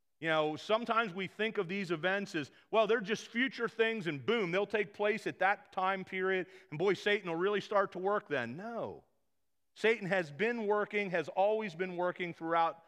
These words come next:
mankind's history. Ever since he was cast down, he's been working. And his work has led to this point. There is a connection between the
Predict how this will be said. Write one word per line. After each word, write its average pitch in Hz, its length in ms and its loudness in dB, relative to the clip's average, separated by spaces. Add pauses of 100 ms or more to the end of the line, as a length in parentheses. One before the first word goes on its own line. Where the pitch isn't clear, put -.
(300)
mankind's 175 580 0
history. 151 460 -4
Ever 180 240 2
since 185 260 -6
he 196 220 -8
was 160 160 -8
cast 170 420 -2
down, 143 300 -2
he's 123 180 -12
been 127 220 -10
working. 127 400 -6 (1900)
And 143 140 -2
his 160 160 0
work 196 380 2
has 160 200 0
led 165 520 2
to 151 120 -8
this 127 260 -6 (120)
point. 104 300 -8
There 147 160 0
is 143 100 -6
a 127 40 -6
connection 147 920 -4 (320)
between 170 380 -4
the 151 120 -4